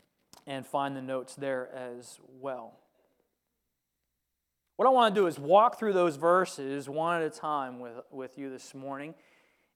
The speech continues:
And we're gonna ask ourselves some tough questions when it comes to priorities in our lives, when it comes to the prizes that we are,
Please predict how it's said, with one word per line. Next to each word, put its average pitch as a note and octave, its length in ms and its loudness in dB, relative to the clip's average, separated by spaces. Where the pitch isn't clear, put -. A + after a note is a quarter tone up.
And D3+ 180 -6
we're F3+ 100 0
gonna F#3+ 200 2
ask G3 340 0
ourselves E3 760 2
some D3 600 -12
tough - 280 -12
questions C3 520 -6
when D3 140 -10
it D3 80 -14
comes D#3+ 260 -10
to D3 80 -12
priorities C#3+ 880 -6
in C3+ 220 -10
our B2+ 400 -6
lives, - 640 -12
when C#3 120 -12
it C#3 100 -12
comes F3 340 -2
to D3+ 220 -8
the C#3+ 120 -8
prizes D#3 760 -4
that C3+ 200 -12
we D#3+ 200 -6
are, B2+ 200 -2